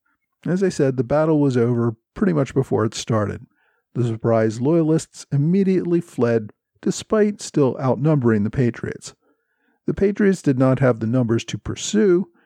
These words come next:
and engage them, so they simply packed up and moved on before the Loyalists could strike again. Throughout July, there were many of these little raids back and forth.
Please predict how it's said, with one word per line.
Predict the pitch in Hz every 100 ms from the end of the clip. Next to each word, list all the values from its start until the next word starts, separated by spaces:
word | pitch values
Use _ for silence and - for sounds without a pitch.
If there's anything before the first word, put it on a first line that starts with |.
| _
and | -
engage | 104 101 170 180 151
them, | 120 131 127 _ _ _ -
so | - 196 190 220
they | 190
simply | 165 147 143 139
packed | - 127 127 123
up | 113 -
and | 143 131
moved | 123 113
on | 107 104 104 - _ _ _ _ -
before | 208 156 139
the | 139
Loyalists | 131 113 113 110 - - -
could | - 147 131
strike | - 101 101
again. | 98 104 131 113 98 - _ _ _ _ _ _
Throughout | - 262 - 247 233
July, | 202 147 135 123 127 117
there | - 147
were | 143 156
many | 175 185 185
of | 151
these | 135 127
little | 131 131 131
raids | 113 113 104
back | - 110 110
and | 110
forth. | - 110 - -